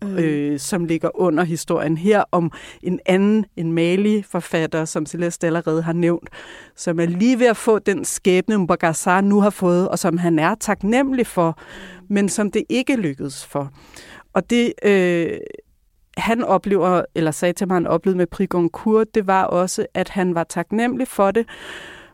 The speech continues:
Speaker 2: men det var ikke en oplevelse af frihed, a la, øh, den kosmopolitanisme, du lige beskrev,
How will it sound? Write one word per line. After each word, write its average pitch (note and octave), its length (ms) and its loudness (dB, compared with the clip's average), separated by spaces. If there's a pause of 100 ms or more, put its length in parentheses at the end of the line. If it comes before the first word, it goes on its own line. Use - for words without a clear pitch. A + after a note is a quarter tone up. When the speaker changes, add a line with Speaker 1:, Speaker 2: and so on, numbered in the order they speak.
(120)
Speaker 2:
men G3 340 2 (180)
det G#3 140 2
var F#3+ 160 4 (100)
ikke A#3+ 500 0
en G#3 200 -2
oplevelse G3+ 920 -2
af F3+ 140 -2
frihed, A#3 600 0 (560)
a G3 100 4
la, E3+ 260 0 (480)
øh, D#3 460 0
den F3+ 220 0
kosmopolitanisme, F#3 1160 -4
du G3+ 160 -4
lige F#3+ 160 -2
beskrev, F3+ 540 -2